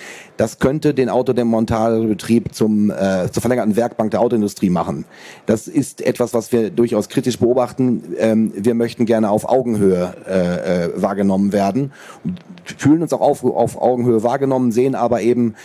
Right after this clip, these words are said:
das Eigentum am Fahrzeug ist das Eigentum an, an dem Material. So. Das nächste Thema ist, was wir heute noch gar nicht besprochen haben,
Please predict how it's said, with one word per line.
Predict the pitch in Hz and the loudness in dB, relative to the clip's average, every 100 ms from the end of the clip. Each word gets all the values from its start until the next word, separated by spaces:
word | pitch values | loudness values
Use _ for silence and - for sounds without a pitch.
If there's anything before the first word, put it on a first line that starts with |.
| - - | -20 -6
das | 107 | -4
Eigentum | - 127 131 123 | 0 0 0 0
am | 113 | 0
Fahrzeug | 113 117 123 - 123 117 | 0 -2 -2 0 0 2
ist | - - | -4 -2
das | 110 | -2
Eigentum | 92 120 120 - 120 | 0 0 2 2 0
an, | - 107 117 104 - | 0 -2 -2 -4 -8
an | - 113 | -2 2
dem | 110 - | 2 0
Material. | 101 - 113 92 80 78 - | -2 0 -2 0 -4 -8 -2
So. | 107 85 - - - | 0 0 -4 -16 -2
Das | 110 | 0
nächste | 117 131 139 147 | 2 0 0 -2
Thema | 151 147 139 | 2 2 2
ist, | 135 | 0
was | 120 - | -2 0
wir | 113 | 0
heute | 117 104 | 2 -2
noch | 110 | -2
gar | 107 | 0
nicht | 127 | 0
besprochen | 107 - 123 131 101 | -2 -2 -2 0 0
haben, | 95 104 131 | 2 2 0